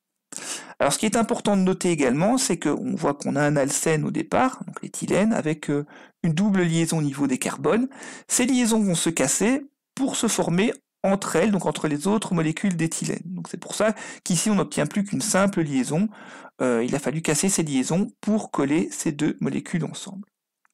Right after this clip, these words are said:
Alors on peut les représenter en trois D avec des modèles de, de boules et bâtons par exemple, ou juste des boules ici, où les carbones sont en noir et les hydrogènes sont en blanc. On voit bien ici la double liaison, et puis après, euh, réaction de polymérisation,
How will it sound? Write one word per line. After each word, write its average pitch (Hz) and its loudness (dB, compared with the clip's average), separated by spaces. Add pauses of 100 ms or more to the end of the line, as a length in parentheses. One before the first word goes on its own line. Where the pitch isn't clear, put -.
(580)
Alors - 4
on 156 2
peut 220 0
les 214 4
représenter 202 2
en 180 4
trois 175 0
D 190 4
avec 147 0
des 135 0
modèles 151 2
de, - -4 (240)
de - -2
boules 160 2
et 147 4
bâtons 196 0
par 170 -2
exemple, 151 0
ou - -8
juste 185 0
des 156 0
boules 147 -6
ici, 233 -2 (460)
où 208 2
les 202 2
carbones 175 2
sont 135 -4
en 123 2
noir 156 4
et 208 2
les 170 0
hydrogènes 156 0
sont 131 -2
en - 0
blanc. 151 0
On 156 -4
voit 139 0
bien 160 0
ici 165 -2
la 135 2
double 160 2
liaison, 143 0 (500)
et 139 0
puis 160 0
après, - 2
euh, 135 0
réaction 143 0
de 147 -4
polymérisation, 135 -2